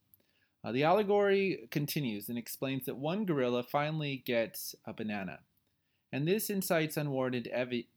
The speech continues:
uh, well, it's warranted, I almost said unwarranted, but warranted envy amongst the other,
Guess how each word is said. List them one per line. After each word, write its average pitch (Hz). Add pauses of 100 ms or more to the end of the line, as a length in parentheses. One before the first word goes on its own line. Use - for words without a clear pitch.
uh, 135 (220)
well, 196
it's -
warranted, 147
I 113
almost 120
said 113
unwarranted, 101
but 117
warranted 156
envy 113 (280)
amongst 131
the 135
other, 135